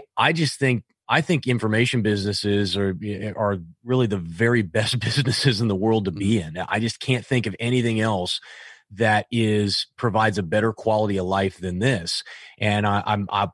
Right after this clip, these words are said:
Speaker 1: try and convince as many people as I can to, to go that route, because we're gonna need it. Our education system, and I talk a little bit about this in the book, is just in shambles. And what we're gonna see in the future is,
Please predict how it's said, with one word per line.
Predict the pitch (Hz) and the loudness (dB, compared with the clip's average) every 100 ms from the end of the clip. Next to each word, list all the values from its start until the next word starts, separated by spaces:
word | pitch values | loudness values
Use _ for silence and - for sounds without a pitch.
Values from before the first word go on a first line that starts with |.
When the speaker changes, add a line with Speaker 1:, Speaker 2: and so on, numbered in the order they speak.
| _ | _
Speaker 1:
try | - 139 | 0 2
and | 160 120 | 2 2
convince | 107 117 120 101 | 2 2 2 0
as | 90 | 0
many | 123 117 | 2 2
people | 127 113 113 | 2 2 2
as | 107 | 2
I | 104 101 | 2 0
can | - 120 127 110 101 | 0 0 2 0 0
to, | 101 87 | -2 -2
to | - | -4
go | 98 107 110 | 0 2 4
that | 104 95 | 2 2
route, | 101 120 107 92 | 2 2 2 -2
because | 98 98 | -4 -2
we're | 95 156 | 0 0
gonna | 180 110 | 2 2
need | 120 127 | 2 2
it. | 90 | 0
Our | 104 | 2
education | 135 107 95 123 131 117 | 2 0 0 0 2 -2
system, | - 101 - 104 98 | 0 -2 0 -2 0
and | |
I | 98 | 0
talk | 107 113 | 0 -2
a | 101 | 0
little | 107 | 0
bit | 113 | 0
about | 101 98 104 | 0 0 -2
this | - | -6
in | 90 | -6
the | |
book, | 80 123 104 - - - - - | 0 2 2 -2 -12 -18 -20 -2
is | 135 107 | 0 2
just | 110 120 117 | 2 2 0
in | 98 | 0
shambles. | - 120 123 156 87 - - - - - - | 0 0 0 0 -4 -6 -8 -8 -20 -20 -4
And | 127 117 113 107 | 0 2 2 0
what | 107 104 127 143 | -2 0 0 4
we're | 147 131 | 2 4
gonna | 120 | 2
see | 101 - 127 | 0 0 2
in | 135 | 2
the | 107 | 0
future | - 117 147 - 101 95 - | 0 0 2 0 0 0 0
is, | 110 104 98 | 0 0 -2